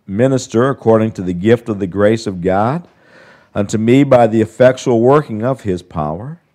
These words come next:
Unto me, Paul, who am the less, who am less than the least of all saints, is this grace given, that I should preach among the Gentiles the unsearchable or untrackable riches of Christ,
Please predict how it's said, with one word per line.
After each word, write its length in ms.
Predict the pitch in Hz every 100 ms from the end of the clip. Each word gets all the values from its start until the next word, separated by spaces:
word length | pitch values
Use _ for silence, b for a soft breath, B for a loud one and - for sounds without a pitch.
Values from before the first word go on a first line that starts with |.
| _
Unto 280 | 92 107 117
me, 580 | 107 117 160 123 175 - _ _ _
Paul, 440 | - 117 107 104 131
who 140 | 113
am 120 | 101
the 80 | 95
less, 480 | 92 104 147 175 - _ _ b b b b b
who 160 | - 104
am 120 | 95
less 420 | 101 143 196 -
than 260 | - 113 104
the 100 | 101
least 560 | 107 156 120 - - -
of 140 | 87 95
all 220 | 120 151
saints, 640 | - - 95 76 76 - -
is 160 | 73
this 220 | 78 76
grace 360 | - 98 101 107
given, 520 | 87 101 87 71 67 - b b b
that 120 | -
I 140 | 87 90
should 240 | 92 85
preach 380 | - 139 147 143
among 340 | 151 139 139
the 80 | 135
Gentiles 960 | 120 104 90 76 - 69 69 65 73 -
the 160 | 85
unsearchable 720 | 78 76 - 104 104 - 101 110
or 200 | 110 85
untrackable 840 | 76 73 98 95 90 101 92 85
riches 380 | 82 78 82 76
of 160 | 80
Christ, 640 | _ - 60 60 - -